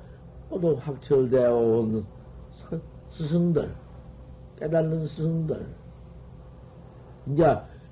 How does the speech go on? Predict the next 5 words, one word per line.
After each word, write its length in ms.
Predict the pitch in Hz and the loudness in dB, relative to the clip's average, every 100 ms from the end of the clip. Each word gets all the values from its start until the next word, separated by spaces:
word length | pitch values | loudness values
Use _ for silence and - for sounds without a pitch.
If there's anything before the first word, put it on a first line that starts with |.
| - - | -20 -8
미를 460 | 117 127 160 170 147 - - - - - - - - - - - | -2 4 8 8 6 0 -18 -18 -16 -16 -16 -18 -20 -20 -16 0
그 200 | 165 147 | 4 6
안개가 800 | 139 147 156 151 165 170 156 | 6 6 6 4 6 8 6
벗겨져 480 | 147 - 165 160 - | 4 2 6 6 6
버리겠기 760 | 165 156 160 165 - 175 120 | 6 8 8 6 6 6 6